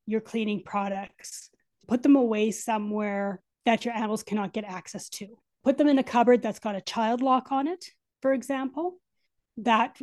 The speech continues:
is probably the best solution. You do some cleaning with, uh,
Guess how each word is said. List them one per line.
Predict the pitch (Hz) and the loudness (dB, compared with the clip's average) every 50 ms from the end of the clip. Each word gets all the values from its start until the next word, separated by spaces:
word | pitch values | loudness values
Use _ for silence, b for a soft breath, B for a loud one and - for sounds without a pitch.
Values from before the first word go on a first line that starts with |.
| 359 349 | -2 -2
is | 254 208 | -2 -2
probably | - - 214 226 214 233 233 226 240 233 220 | 0 0 0 0 2 0 0 0 0 0 0
the | 170 190 | -2 -4
best | 165 - 185 220 - - - - - - - | -6 -4 -4 -4 -4 -6 -10 -18 -18 -8 -4
solution. | 277 269 254 269 294 285 - - 320 339 359 359 - _ _ _ _ _ _ _ _ _ _ _ _ _ _ _ _ _ | -4 -2 -2 -2 -4 -4 -4 -4 -2 -2 -4 -4 -10 _ _ _ _ _ _ _ _ _ _ _ _ _ _ _ _ _
You | 170 185 208 | -6 -2 0
do | 196 262 247 | 2 2 4
some | 165 - 233 226 | 4 2 2 0
cleaning | 226 - 233 233 220 220 220 220 226 240 240 208 - - | 0 2 2 2 2 2 4 4 4 4 2 0 -2 -4
with, | 220 233 214 214 - _ | -4 -2 -2 -4 -2 _
uh, | 240 | -2